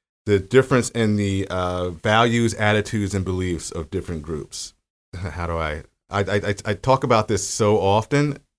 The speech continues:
that I'm trying to talk about it in an innovative way, but not, <laughs> it's just going to be the, um, the same old story.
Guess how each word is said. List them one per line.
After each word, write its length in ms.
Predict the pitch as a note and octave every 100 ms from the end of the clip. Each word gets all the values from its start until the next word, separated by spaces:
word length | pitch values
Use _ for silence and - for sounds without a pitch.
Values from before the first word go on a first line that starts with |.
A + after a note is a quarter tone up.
| _ _
that 220 | F#2+ G2+
I'm 100 | G2
trying 420 | F#2 - A2+ A2+ G#2
to 80 |
talk 260 | G2+ A2 G2+
about 220 | G#2 G2
it 100 | F#2+
in 120 | F#2
an 60 | F2
innovative 580 | A2+ A2 G#2 G#2+ G2+ F#2
way, 260 | G2+ G#2
but 260 | A2+ F#2+ F#2+
not, 180 | G#2+ -
<laughs> 220 | - -
it's 280 | C3+ B2+ C3
just 160 | D3 C#3+
going 220 | C#3 B2+
to 60 | A#2
be 120 | A#2
the, 220 | G#2+ G2+
um, 300 | G2 F#2+ F#2+ - _ -
the 100 | A#2+
same 320 | - B2 A2+
old 300 | A2 G#2 G2
story. 540 | - A2 G2+ F2+ D#2+